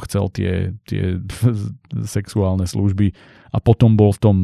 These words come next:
klube, kde bol ako tanečnica a, a vlastne prečo ako keby to dedili tí ľudia a prečo sa za neho obetovala tá, tá Magdalena a prečo potom, kto sa díval nakoniec na tých troch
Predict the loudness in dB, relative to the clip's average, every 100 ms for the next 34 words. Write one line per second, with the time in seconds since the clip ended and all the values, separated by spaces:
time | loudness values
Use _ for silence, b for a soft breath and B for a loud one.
0 | 0 -4 0 4 6 6 4 2 2 2
1 | 2 0 2 2 2 0 -2 0 0 0
2 | -2 -4 -6 b b b b b b -2
3 | -2 0 -2 2 2 2 4 8 8 8
4 | 6 0 -8 _ -20 _ -16 -14 -12 -8
5 | -4 -2 0 -2 -2 -4 0 2 4 2
6 | 2 0 -2 0 2 2 2 -2 -4 -4
7 | -6 b b b b 2 4 2 2 2
8 | 4 4 4 2 4 4 4 2 0 0
9 | 0 -2 -4 _ _ _ _ _ -2 0
10 | 2 2 2 4 4 2 0 0 2 2
11 | 4 2 4 2 2 4 4 2 b b
12 | b b b 2 4 6 4 4 4 6
13 | 4 2 2 2 4 2 0 0 -6 -6
14 | -20 _ -2 4 4 4